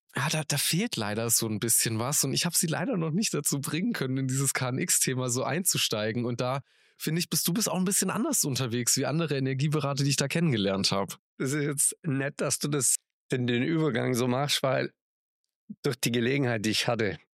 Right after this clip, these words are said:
Speaker 2: für den G I H am K N X Summit zu präsentieren und durch das eigene Wissen, was ich eben aus meiner Historie mitbringe,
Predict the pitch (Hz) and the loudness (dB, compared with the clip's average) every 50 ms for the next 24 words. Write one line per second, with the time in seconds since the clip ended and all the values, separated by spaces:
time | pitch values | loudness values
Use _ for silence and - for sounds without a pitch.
0 | _ - - - 131 117 113 117 110 117 113 107 104 95 98 110 113 107 107 104 | _ -8 -4 -2 0 0 0 0 0 0 0 0 0 0 0 0 0 0 -2 -2
1 | - - 113 110 104 104 107 107 - - - 113 110 110 110 - - - - - | -2 -2 -2 -2 0 0 0 2 2 4 4 2 2 0 0 0 -2 -2 -2 -2
2 | - 113 92 95 101 - - - 120 110 107 98 87 - _ _ _ _ _ _ | -2 0 0 0 -2 0 0 0 0 0 -2 -2 -4 -8 _ _ _ _ _ _
3 | _ _ _ _ _ _ _ _ _ _ _ _ _ _ _ _ - 117 113 104 | _ _ _ _ _ _ _ _ _ _ _ _ _ _ _ _ -4 -2 -2 0
4 | - - - - - 107 - - - - - 98 101 107 117 113 107 110 110 110 | -2 -2 -4 -2 -2 -2 0 0 0 2 2 0 0 0 0 0 0 0 0 0
5 | 104 98 101 - - 92 - 110 107 - 98 92 90 - - _ _ _ _ _ | 0 0 0 0 0 0 0 -2 0 0 0 0 -2 -4 -10 _ _ _ _ _
6 | _ _ _ _ - - - - - 104 98 95 92 98 95 - - 101 104 101 | _ _ _ _ -4 -4 -2 0 0 0 0 2 2 2 0 2 2 0 2 2
7 | 101 95 95 104 - - - 101 90 90 | 0 0 0 -2 -4 -2 -2 0 0 0